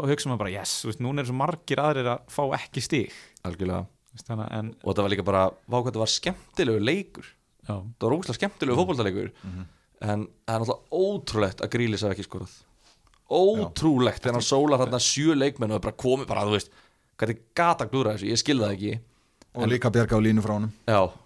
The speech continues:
Speaker 2: þannig að, þú veist, það var eiginlega bara magnað að hann hafi ekki skorað. Hann var mjög góður í þessum leik.
Speaker 3: Ég er mjög ánægður með að vera með hann, sko. Ég held að hann sé að fara að skila næstu vikurnar. Alveg bara klálega.
Speaker 2: Já, ég er eiginlega frekar að reyna að kaupa hann heldur en Bamford eins og er, sko.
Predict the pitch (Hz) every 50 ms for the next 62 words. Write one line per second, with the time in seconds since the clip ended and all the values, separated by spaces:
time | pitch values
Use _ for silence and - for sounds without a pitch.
0 | _ _ - 104 101 101 104 107 107 104 - - 123 113 113 117 117 120 120 120
1 | 123 123 120 117 110 107 104 101 - _ _ _ _ - 107 104 104 101 110 107
2 | - 104 95 98 95 98 101 107 104 107 101 - 123 107 92 - - - - _
3 | - 107 107 107 113 117 120 117 131 120 110 104 101 101 92 - _ _ _ -
4 | 104 110 110 113 127 139 135 131 127 120 117 110 104 104 107 101 101 92 - -
5 | - - 110 110 107 104 101 92 101 95 92 - - 87 87 - _ - 95 104
6 | 101 101 104 104 - 107 104 104 - 110 95 101 95 - - 107 101 98 98 98
7 | 98 - - 95 92 - 90 92 - - - _ _ _ _ _ _ - 95 95
8 | 92 90 - - - - - 90 92 87 - - - - _ _ _ _ _ _
9 | _ _ _ _ _ - - 92 92 90 80 - - - 110 101 101 - - _
10 | _ 117 107 104 104 107 104 107 107 107 107 104 104 104 104 - - - - -
11 | 123 123 117 - 110 107 104 107 104 107 - - 117 104 - 104 107 101 98 101
12 | 92 98 101 98 95 95 - - _ _ _ _ _ _ - 107 101 - - 98
13 | - - 104 104 - 117 110 107 104 101 - - - -